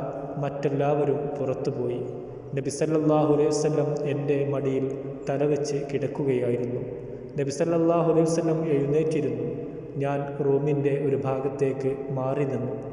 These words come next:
പ്രസ്തുത മലക്കുമായി നബി സല്ലല്ലാഹു അലൈഹി വസല്ലം കുറേ നേരം സംസാരിച്ചു.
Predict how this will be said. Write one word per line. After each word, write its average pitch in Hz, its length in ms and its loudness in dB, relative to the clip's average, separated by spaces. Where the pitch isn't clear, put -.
പ്രസ്തുത 180 420 2
മലക്കുമായി 160 760 4
നബി 139 160 0
സല്ലല്ലാഹു 160 580 2
അലൈഹി 151 120 2
വസല്ലം 151 360 2
കുറേ 147 340 4
നേരം 147 340 4
സംസാരിച്ചു. 123 760 -4